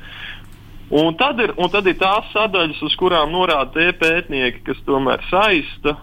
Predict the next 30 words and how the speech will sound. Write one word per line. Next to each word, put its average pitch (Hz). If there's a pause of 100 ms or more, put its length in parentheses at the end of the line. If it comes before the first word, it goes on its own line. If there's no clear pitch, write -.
uh, 127
Ikskilu 135
ar, 127
ar 120
zināmām 117
tādām 113
nacionāla 117
sociālisma 131 (220)
noskaņām. 123
Viņš 117
saka, 127
ka 139 (100)
organismā 135
var 117
iemesties 135
arī 135 (400)
parazīti. - (420)
Organismā 117
var 117
būt -
arī -
parazīti, 165 (560)
var -
būt 107
iekšējie 139
un 110
ārējie. 170 (680)
Nu, 147
un 135
tie 113